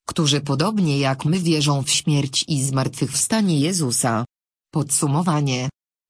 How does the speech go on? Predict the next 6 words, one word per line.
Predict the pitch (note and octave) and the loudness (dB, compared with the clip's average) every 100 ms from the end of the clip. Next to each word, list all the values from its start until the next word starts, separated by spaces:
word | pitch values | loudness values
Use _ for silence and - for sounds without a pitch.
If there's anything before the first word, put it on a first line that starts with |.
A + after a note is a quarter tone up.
| - | 0
Najbardziej | D3 C#3 D3+ D3+ D3 C3 | 2 4 2 2 2 0
przekonującym | C3 - D3 C#3+ C#3+ C#3+ E3 E3 D3+ C3+ | 0 -2 0 0 0 2 0 0 0 0
dowodem | C#3+ C3+ F#3 E3+ D#3+ | 0 0 0 2 0
jedności | G#3 F3+ C#3 A#2+ - C3+ | 0 0 0 0 0 0
jest | C3+ C3+ - | 0 0 -4
to, | - F3 C3+ | -2 0 0